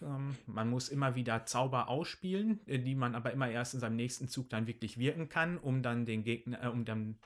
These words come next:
dem Erzfeind, wie der Gegner genannt wird, äh, dann zu besiegen. Mm, ma-, sein Kartendeck, was man ausgespielt hat, äh, wird einfach nur gestapelt in der Reihenfolge, die man selber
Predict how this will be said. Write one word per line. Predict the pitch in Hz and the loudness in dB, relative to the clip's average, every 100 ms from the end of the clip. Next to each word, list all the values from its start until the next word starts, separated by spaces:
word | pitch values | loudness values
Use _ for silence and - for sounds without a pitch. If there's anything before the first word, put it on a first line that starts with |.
| - - | -16 -2
dem | 104 110 | 0 2
Erzfeind, | 120 135 - - 135 143 147 - | 2 2 0 -4 -2 0 -2 -4
wie | 131 | -4
der | 127 120 123 123 _ | 0 0 0 -2 _
Gegner | 131 123 123 | -6 -2 -2
genannt | 120 120 123 123 | 0 0 0 0
wird, | 117 117 - - - - | 0 -2 -12 -20 -14 -4
äh, | 113 107 - | -2 -2 -4
dann | 107 110 | -4 -4
zu | 110 113 | -4 -4
besiegen. | 107 117 147 190 240 247 _ - - _ | -4 -2 0 2 2 0 _ -20 -20 _
Mm, | 139 131 131 127 | -2 2 2 0
ma-, | 135 123 120 | -2 -4 -4
sein | 117 120 117 117 110 - | -6 -2 0 0 -2 -2
Kartendeck, | 127 151 143 151 131 | -2 0 2 2 0
was | 131 | -2
man | 127 | 0
ausgespielt | 127 - 170 - 160 165 - | 0 0 -2 -4 -4 -4 -2
hat, | 165 - - - - | -4 -4 -10 -12 -6
äh, | 147 131 127 107 | -2 0 0 -2
wird | 123 123 | -2 -2
einfach | - 135 127 | -2 0 0
nur | 123 | 0
gestapelt | 120 - 127 196 196 | 0 2 2 2 2
in | 131 | 2
der | 113 | 2
Reihenfolge, | 127 135 131 123 | 0 2 0 0
die | 120 | 0
man | 117 | 0
selber | 110 120 131 123 120 | 2 4 6 4 4